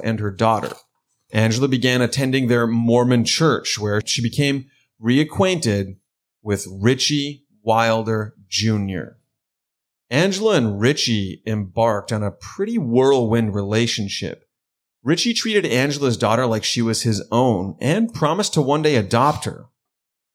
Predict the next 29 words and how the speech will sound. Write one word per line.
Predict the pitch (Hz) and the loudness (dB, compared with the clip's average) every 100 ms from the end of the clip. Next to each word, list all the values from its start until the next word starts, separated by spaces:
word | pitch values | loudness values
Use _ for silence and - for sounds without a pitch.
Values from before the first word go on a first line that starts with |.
| _ | _
Richie | 107 131 - 160 | -2 0 0 0
and | 151 - | -2 0
Angela | 113 165 151 113 | 0 2 2 2
were | 110 110 | 2 0
married | 107 110 127 143 | 0 2 2 0
in | 110 101 | -2 -4
two | - 131 156 | -4 -4 -2
thousand | 165 156 160 165 139 | -2 -2 -2 -2 0
nine | 135 135 104 95 90 _ _ _ | 2 2 0 -2 -8 _ _ _
and | 107 | -6
soon | - - 156 110 98 101 _ | -4 2 2 2 0 -6 _
moved | 190 - | -16 -4
to | 127 | 0
Minot, | 131 143 120 90 62 _ _ _ - | 4 4 2 0 -6 _ _ _ -8
where | 107 95 | -4 0
Richie | 120 160 - 101 92 | 0 0 0 -2 -2
began | 101 98 104 101 113 - - | -4 0 0 0 -4 -8 -4
in | 107 | -2
the | 120 | 0
Air | 151 - | 0 0
Force. | 156 82 - - - - _ _ _ _ - | -2 -8 -8 -10 -10 -12 _ _ _ _ -6
In | 117 | -4
twenty | - 185 220 | 0 2 4
eleven, | 139 127 127 131 - | 4 2 2 -4 -6
Angela | 120 156 185 214 | -2 -2 0 0
had | 160 156 | 0 0
their | 151 127 | 0 -2
second | - - 143 139 87 | -2 -2 -2 -2 -4
child, | - 135 113 92 - | -4 -2 -2 -4 -14